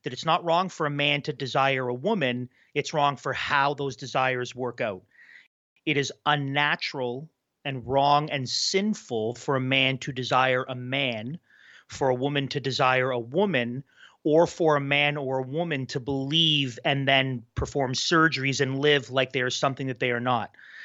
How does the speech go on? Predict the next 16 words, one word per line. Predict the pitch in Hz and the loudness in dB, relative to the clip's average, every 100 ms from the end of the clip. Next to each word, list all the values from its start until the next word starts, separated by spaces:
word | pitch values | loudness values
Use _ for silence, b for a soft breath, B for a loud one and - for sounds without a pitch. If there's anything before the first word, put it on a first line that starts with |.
| B - | B -2
This | 143 | 2
is | 175 151 | 2 0
against | 127 139 135 - - | 0 2 0 -2 -12
nature. | 151 123 135 147 - - 113 135 190 _ _ _ _ | -10 -4 0 0 0 -2 -2 -4 -8 _ _ _ _
So | - 131 | -4 -2
this | 113 143 | 0 0
is | 151 131 | -2 -2
a | 151 | -2
direct | 120 131 107 135 160 - 165 | 0 -2 0 0 0 -2 -8
attack | - - 127 127 - | -4 -2 0 -2 -4
on | 151 131 117 | -4 -4 -4
God's | 131 127 127 127 - | -2 0 0 -4 -14
design, | 120 120 107 131 127 127 139 175 139 | -10 -8 -4 0 2 2 0 -6 -10
the | 131 123 127 | -6 -6 -6
male-female | 127 131 139 - 139 131 127 117 | 0 2 2 0 -4 0 0 2
binary, | 123 131 135 110 110 131 | 2 2 0 -4 -6 -8